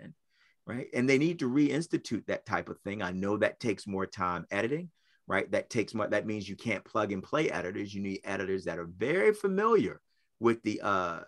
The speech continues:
uh, w-, uh, with the subject matter, the, the canon and the mythology around a character. Uh, but I think that's the answer. Keep the legacy numbers, have 'em go up, but mark the books distinctly as the book is going up. This is a book that new readers can jump on, on.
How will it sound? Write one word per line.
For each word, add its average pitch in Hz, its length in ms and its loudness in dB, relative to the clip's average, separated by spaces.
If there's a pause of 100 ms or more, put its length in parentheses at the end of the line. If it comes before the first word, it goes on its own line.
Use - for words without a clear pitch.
uh, 90 240 -4 (260)
w-, 113 200 -6
uh, 98 180 2
with 101 220 -2
the 92 80 -10
subject 107 360 0
matter, 95 320 2
the, 87 160 -4 (120)
the 90 60 -6
canon 107 440 -2
and 87 100 -6
the 90 60 -6
mythology 90 800 0
around 92 340 -4
a 85 60 -10
character. 90 520 -4 (460)
Uh, 104 220 4
but 104 260 4
I 104 80 6
think 127 340 -2
that's 107 360 -2
the - 180 -4
answer. 120 500 -4 (240)
Keep 147 240 0
the 160 100 2
legacy 165 420 4
numbers, 95 560 -2 (200)
have 143 240 4
'em 165 140 0
go 160 280 4
up, 85 260 2 (260)
but 98 120 -2
mark 113 340 4
the 135 80 2
books 143 300 2
distinctly 135 800 -2
as 110 240 0
the 117 80 -2
book 123 240 -4
is 127 120 -4
going 123 280 0
up. 131 220 0 (280)
This 147 300 10
is 160 160 10
a 170 80 8
book 147 380 4
that 98 180 2
new 117 160 2
readers 117 400 2
can 107 160 -2
jump 107 320 2
on, 92 180 0
on. 78 220 -10